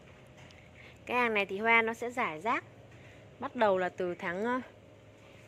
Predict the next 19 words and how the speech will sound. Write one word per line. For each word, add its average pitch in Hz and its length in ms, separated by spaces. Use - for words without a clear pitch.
tháng 185 140
mười 196 340
đến, 180 240
ờ, 247 300
tháng 185 200
hai 247 260
âm 240 260
nhá. 247 140
C - 20
mười 233 260
sáu 180 300
này, 233 200
hai 220 220
cây 226 260
này, 190 160
bốn 175 160
trăm 220 160
năm 220 200
mươi. 220 180